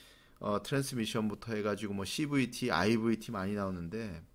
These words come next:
이런 거 다 아시잖아요. 설마 뭐 몇 천만 원짜리 자동차 구매하시는데 이런 거 모르고 사는 사람 아무도 없잖아요. 어,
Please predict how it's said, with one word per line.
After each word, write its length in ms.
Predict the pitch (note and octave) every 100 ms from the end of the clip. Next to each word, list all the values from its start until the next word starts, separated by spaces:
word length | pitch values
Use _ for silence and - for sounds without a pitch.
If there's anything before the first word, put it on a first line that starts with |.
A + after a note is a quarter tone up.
| _ - - -
이런 120 | G3
거 80 | G3
다 120 | B2+
아시잖아요. 560 | A#2+ B2+ B2 F#2 D#2+ F2+
설마 420 | - B2+ A#2 G#2
뭐 240 | E2 D#2+
몇 120 | E2 -
천만 260 | C3 A#2+
원짜리 300 | G#2+ - F#2
자동차 680 | - E2 F2 - D#2+ D2+ D2+ D#2+
구매하시는데 680 | - G2 A2 - A#2 F#2+ F#2
이런 180 | F#2 B2+
거 100 | A#2
모르고 420 | F#2 G#2 G#2+ G#2
사는 200 | A#2 A2
사람 300 | A2+ A2+ A2 - - -
아무도 280 | - G#2+ D3+
없잖아요. 500 | C3 - D#2+ G#2+ B2+ - _ _ _ _ - - - - - - - - - - - - - _ - - -
어, 600 | G#2+ A2+ A2 A2 G#2+ G#2+